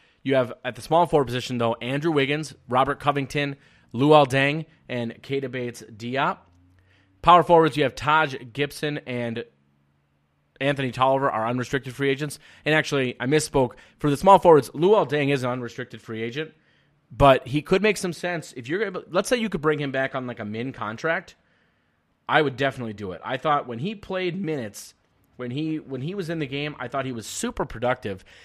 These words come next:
And just given the time he's, uh, been with, like, let's say the Lakers, for example, where he didn't really play much, makes a lot of sense that the, his body hasn't taken, at least in recent years, uh, the same kind of wear and tear. But, of course, he did play for Thibs for a number of years,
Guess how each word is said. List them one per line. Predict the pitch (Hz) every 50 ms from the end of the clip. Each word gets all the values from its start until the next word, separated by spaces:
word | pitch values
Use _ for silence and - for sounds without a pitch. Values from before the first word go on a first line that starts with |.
| - -
And | 160 170 175
just | 208 226 226
given | - 247 240 254 233
the | 214 156
time | - 151 147 151 151 147
he's, | 143 143 139 127 113 - - - _ _ _ _ _ _ _ _ _ _ -
uh, | - 127 123 117
been | 117 139 143 143
with, | 139 131 -
like, | 120 117
let's | 131 127 -
say | 143
the | 127 120
Lakers, | 117 120 127 123 139 135 -
for | - 147 135
example, | 120 127 135 131 127 127
where | 123 120
he | 123
didn't | 139 151 131
really | 123 110
play | 95 - 127 120 127
much, | 135 151 170 175 - - - _ _ _ _ _ _ _ _ _ _ _ _ _ _ _ _ _ _
makes | - 139 151 147 -
a | 165
lot | 165 151
of | 139
sense | - 165 165 151 - - -
that | 127 131 123
the, | 123 120 120 - -
his | 123 123 123 117
body | 107 143 143 147 147 143 123
hasn't | 110 131 139 139 131 147 - -
taken, | - 139 139 127 - 139 131 123 123 113 113 _ _ _ _ _ -
at | 151 180
least | 208 185 - -
in | 143 135 147
recent | 196 220 190 - 131 117 104
years, | 95 87 85 90 - - - _ - - _ -
uh, | 120 117 110
the | 110 120 113
same | - 143 135 131
kind | 120 131 127
of | 120
wear | 120 120 117
and | 113 110
tear. | - 123 123 135 160 165 - - _ _ _ _ -
But, | 165 160 160 156
of | - 123
course, | - - 151 147 143 139
he | - 131
did | 123 127 123 117
play | - 131 120
for | 117 117 110
Thibs | - 135 123 117 -
for | - 123 113
a |
number | 113 110 104 104
of | 104
years, | 110 143 160 160 160 - -